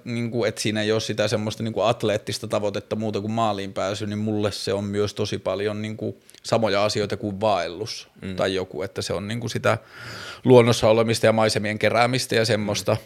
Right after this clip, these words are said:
Speaker 2: Mm.
Speaker 1: niin sitten mä jotenkin tietyllä tavalla ajattelen, että siellä toisessa päässä on tapahtuma, jonka nimi on masokistin unelma,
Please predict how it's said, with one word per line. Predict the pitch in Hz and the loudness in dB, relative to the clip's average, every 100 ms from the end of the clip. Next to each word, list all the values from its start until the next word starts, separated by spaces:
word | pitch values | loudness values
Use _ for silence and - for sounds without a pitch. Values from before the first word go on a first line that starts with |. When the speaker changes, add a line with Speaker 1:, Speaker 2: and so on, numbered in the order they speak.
| - | -8
Speaker 2:
Mm. | 101 | -4
Speaker 1:
niin | 101 | -4
sitten | - - - 90 - | -2 -4 -4 -6 0
mä | 113 | 2
jotenkin | 127 135 123 | 4 2 4
tietyllä | 156 147 135 | 6 6 4
tavalla | 113 113 110 110 | 2 4 4 4
ajattelen, | 113 107 | 2 -2
että | 117 | 0
siellä | 117 107 | 0 4
toisessa | 120 113 110 - | 4 4 0 -4
päässä | 85 90 - | -2 0 0
on | 95 113 | 0 0
tapahtuma, | 123 101 - 92 95 | 0 0 -4 -6 -6
jonka | 101 | -6
nimi | 101 | -6
on | 101 | -6
masokistin | 101 104 104 101 - 98 98 | -4 -2 -2 -4 -6 -6 -4
unelma, | 104 95 139 | -2 -2 0